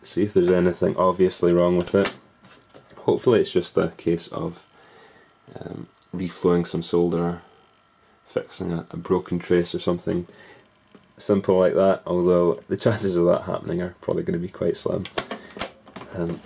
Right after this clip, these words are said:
but overall, so far, it's looking good. It's in really nice condition. There's,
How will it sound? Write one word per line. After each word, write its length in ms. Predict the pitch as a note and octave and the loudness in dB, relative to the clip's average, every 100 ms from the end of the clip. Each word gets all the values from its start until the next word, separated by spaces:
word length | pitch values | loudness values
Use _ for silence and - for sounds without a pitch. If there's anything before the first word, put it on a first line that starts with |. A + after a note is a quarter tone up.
| - | -14
but 140 | - - | -8 2
overall, 540 | C#3 C#3+ A2+ G#2 G#2 | 2 4 4 4 2
so 220 | - B2+ | 2 2
far, 400 | A#2+ A2 G2+ G2+ - - - - - _ - _ _ - - _ | 4 4 4 2 -4 -16 -14 -16 -20 _ -20 _ _ -20 -20 _
it's 280 | - - - - - | -18 -12 -12 -10 -2
looking 340 | A2 G#2+ G2+ | -2 2 0
good. 240 | F2+ F#2+ F#2+ - _ - - | 4 4 2 -10 _ -16 -10
It's 220 | - - | -8 -4
in 280 | F#2 F2+ F#2 | -4 -4 -2
really 200 | A2+ A2+ | 2 4
nice 200 | F#2+ F#2 | 4 2
condition. 540 | - F2+ F2+ - F2+ - | 0 2 2 0 -2 -2
There's, 240 | F2+ | -4